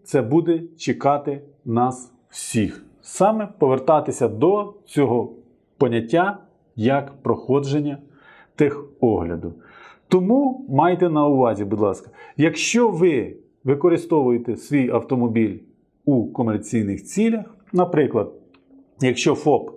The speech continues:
зареєстрований і використовує автомобіль, який він придбав для фопа і використовує як таксист, звичайно, йому вже буде потрібно проходити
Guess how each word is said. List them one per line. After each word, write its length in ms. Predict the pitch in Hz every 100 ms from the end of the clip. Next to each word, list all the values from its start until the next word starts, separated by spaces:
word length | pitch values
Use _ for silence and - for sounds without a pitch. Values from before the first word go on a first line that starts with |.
| -
зареєстрований 880 | 107 117 120 117 127 110 104 95 92 _ _ _ _ _ _
і 240 | 139 113
використовує 880 | 110 117 131 120 - 139 117 110 104 -
автомобіль, 640 | 110 123 120 117 117 110
який 260 | 110 101 120
він 140 | 110
придбав 560 | 98 107 101 110 92 - - _ _
для 280 | 120 110 123
фопа 500 | - 185 208 202 160
і 80 | 131
використовує 720 | 131 131 120 - 117 117 113
як 200 | 113 110
таксист, 500 | 117 - 220 214 - _ - - -
звичайно, 420 | 117 117 214 190
йому 160 | 135
вже 140 | 120 120
буде 200 | 107 113
потрібно 480 | - 120 117 113 107
проходити 640 | 110 - 107 98 104 98